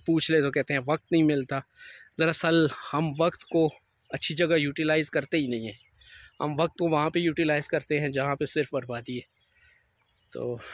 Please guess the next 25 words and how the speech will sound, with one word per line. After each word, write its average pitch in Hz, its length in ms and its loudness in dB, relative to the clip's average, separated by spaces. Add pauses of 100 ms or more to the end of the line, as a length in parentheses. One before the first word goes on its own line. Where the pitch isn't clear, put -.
(1300)
मकसद 143 400 0
कोई 202 240 6
और 202 160 6
था 220 160 2
इधर 190 220 4
आने 180 220 4
के 180 120 0
लिए, 160 240 2
बात 135 280 -2
कहीं 143 220 0
और 165 160 6
निकल 156 240 0
गई। 120 140 -4 (840)
अभी 156 240 0 (220)
धूप 156 340 -2
जो 175 140 4
है 170 100 6
वो 165 120 2
सीधी 170 340 -2
मेरे 147 280 4 (280)
चेहरे 156 280 2
पर 135 200 0
लग 131 200 0
रही 135 220 -2
है, 127 100 -6